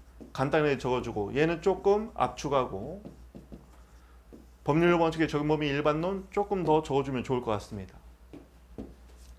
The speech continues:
잘 썼어요. 다음, 자기원소 원칙 위반인데 의민 요건, 요건도, 요건도 번호를 적어주는 게 좋아요.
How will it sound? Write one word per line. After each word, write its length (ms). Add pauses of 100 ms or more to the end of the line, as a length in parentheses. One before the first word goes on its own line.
(440)
잘 140
썼어요. 600 (2000)
다음, 480
자기원소 480
원칙 340
위반인데 840 (880)
의민 340
요건, 520
요건도, 540
요건도 440
번호를 400
적어주는 380
게 80
좋아요. 320